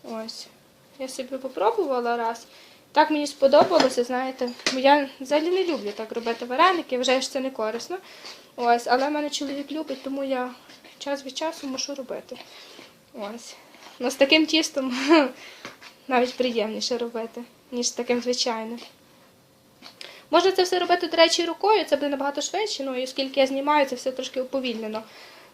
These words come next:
Ну, то нічого. Ось, все, я тепер буду рукою, додаю решту муки.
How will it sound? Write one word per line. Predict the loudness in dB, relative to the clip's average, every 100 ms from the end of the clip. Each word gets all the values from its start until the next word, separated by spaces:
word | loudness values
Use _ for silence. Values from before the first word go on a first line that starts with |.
| _
Ну, | -10
то | -6
нічого. | -6 -4 -4 -6 -8 -16 -20 _ -20 -12
Ось, | -12 -12 -16 -20
все, | -10 -8
я | -8
тепер | -10 -10 -10
буду | -6 -6
рукою, | -6 -6 -4 -6 -8 -18 _ _
додаю | -8 -4 -4
решту | -4 -6 -10
муки. | -12 -6 -6